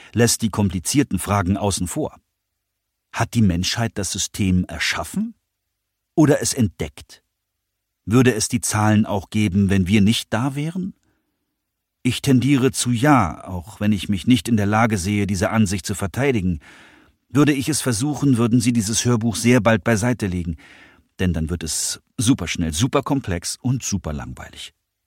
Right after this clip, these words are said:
Doch was ich mit dem Zahlenbeispiel sagen will, ist Folgendes. Nicht alles, was existiert, existiert auf die gleiche Art und Weise.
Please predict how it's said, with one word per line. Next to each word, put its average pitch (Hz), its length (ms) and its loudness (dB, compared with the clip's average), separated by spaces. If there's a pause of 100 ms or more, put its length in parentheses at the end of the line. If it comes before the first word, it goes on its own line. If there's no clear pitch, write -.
(880)
Doch 120 260 0
was 131 160 0
ich 131 120 -6
mit 139 120 2
dem 123 160 0
Zahlenbeispiel 123 640 2
sagen 80 340 -4
will, 76 120 -8
ist - 180 -6
Folgendes. - 560 -8 (800)
Nicht - 240 -6
alles, 135 340 4
was 127 160 0
existiert, 131 880 -2
existiert 120 520 -2
auf 123 80 -2
die 107 140 -4
gleiche 117 420 2
Art 85 160 -4
und 92 140 -2
Weise. 117 320 -2